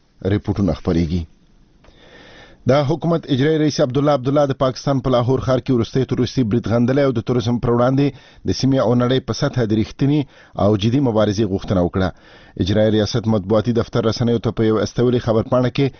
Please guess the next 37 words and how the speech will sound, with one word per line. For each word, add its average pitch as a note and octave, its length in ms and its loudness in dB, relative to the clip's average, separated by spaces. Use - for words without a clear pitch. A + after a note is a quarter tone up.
د F#2+ 120 0
ښاغلي A2 400 0
عبدالله A2+ 320 2
له A#2 100 0
خولې A2+ 220 0
ویلي C3 280 2
چې C#3+ 80 0
دا G#2 160 4
برید C#3+ 240 0
د - 100 2
دې B2+ 140 -2
ښکارندوی A2+ 460 0
ده C3+ 100 0
چې - 240 -4
ترهګري A2 500 0
هیڅ - 220 -4
پوله C#3+ 240 2
او - 20 -2
سرحد G#2+ 300 0
نه A#2+ 120 2
پېژني D3 320 0
او D3+ 120 4
د B2 80 -2
هیڅ - 160 -6
چا C3 180 2
نشي A#2 360 0
خپلېدلی. F#2 540 0
عبدالله A2+ 320 2
عبدالله A2+ 400 2
ترهګري A2 440 0
د A#2+ 40 2
افغانستان، A2 640 0
پاکستان C3+ 320 -2
او B2+ 80 2
د G2+ 160 -2
سیمې C3 140 0
د - 20 0